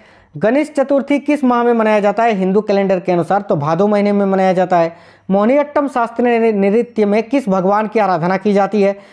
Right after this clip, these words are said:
तो इसका राइट आंसर हो जाता है साथियों विष्णु जी की। और मोहिनीअट्टम केरल राज्य का शास्त्रीय नृत्य है। देखिएगा भारतीय संविधान में वर्तमान में कितनी अनुसूचियां हैं? तो राइट आंसर है बारह अनुसूचियां हैं। अमोनियम क्लोराइड का रासायनिक सूत्र क्या होता है? तो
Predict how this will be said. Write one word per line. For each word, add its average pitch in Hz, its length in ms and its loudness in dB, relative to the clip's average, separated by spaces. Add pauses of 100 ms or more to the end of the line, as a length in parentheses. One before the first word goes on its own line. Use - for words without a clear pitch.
(160)
तो 226 60 0
इसका 269 200 0
राइट 247 220 0
आंसर 233 200 0
हो 196 100 2
जाता 196 220 0
है 202 40 -2
साथियों 196 300 0
विष्णु 185 260 0
जी 185 100 -2
की। 202 160 -2
और 202 100 2
मोहिनीअट्टम 208 600 0
केरल 180 320 0
राज्य 185 260 -2
का 196 80 0
शास्त्रीय 180 380 -2
नृत्य 170 320 0
है। 165 180 0 (460)
देखिएगा 226 360 0
भारतीय 226 360 -2
संविधान 247 520 0
में 208 220 -2 (300)
वर्तमान 208 460 0
में 285 140 0
कितनी 240 320 0
अनुसूचियां 170 520 0
हैं? 123 100 -4
तो 165 120 -4
राइट 226 220 0
आंसर 254 200 0
है 254 60 2
बारह 190 340 2
अनुसूचियां 202 480 0
हैं। 190 160 -6 (420)
अमोनियम 240 420 2
क्लोराइड 262 440 0
का 262 100 -2
रासायनिक 233 340 -2
सूत्र 226 280 -2
क्या 196 160 0
होता 175 200 0
है? 202 80 2
तो 208 180 -2